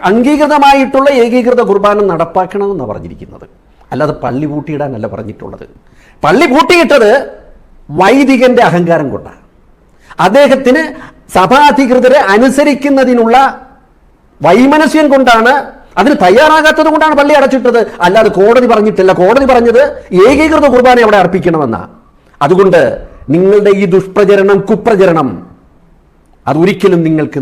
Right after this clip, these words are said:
നന്മയായി ഭവിക്കില്ല. വിധിന്യായത്തിലേക്ക് നമുക്കൊന്ന് കടക്കാം. വിധിന്യായം ചുമ്മാ അങ്ങ് പറഞ്ഞു പോയതല്ല ഏകീകൃത കുർബാന അർപ്പിക്കണമെന്ന്. വിശദമായി പരാതികൾ, പരാതിക്കാരുടെ പരാതി കേട്ട്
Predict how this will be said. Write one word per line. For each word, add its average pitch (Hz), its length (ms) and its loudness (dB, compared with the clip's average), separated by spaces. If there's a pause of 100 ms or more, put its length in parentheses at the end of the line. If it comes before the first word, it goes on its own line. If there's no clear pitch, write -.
നന്മയായി 139 520 -4
ഭവിക്കില്ല. 98 380 -14 (920)
വിധിന്യായത്തിലേക്ക് 233 840 0
നമുക്കൊന്ന് 123 420 -6
കടക്കാം. - 360 -20 (1160)
വിധിന്യായം 254 460 4 (120)
ചുമ്മാ 226 280 2
അങ്ങ് 226 180 2 (140)
പറഞ്ഞു 196 260 2
പോയതല്ല 190 400 2
ഏകീകൃത 175 400 0
കുർബാന 160 320 -2
അർപ്പിക്കണമെന്ന്. 127 600 -6 (720)
വിശദമായി 233 680 2 (720)
പരാതികൾ, 202 540 2 (380)
പരാതിക്കാരുടെ 208 720 2
പരാതി 170 340 2
കേട്ട് 202 240 2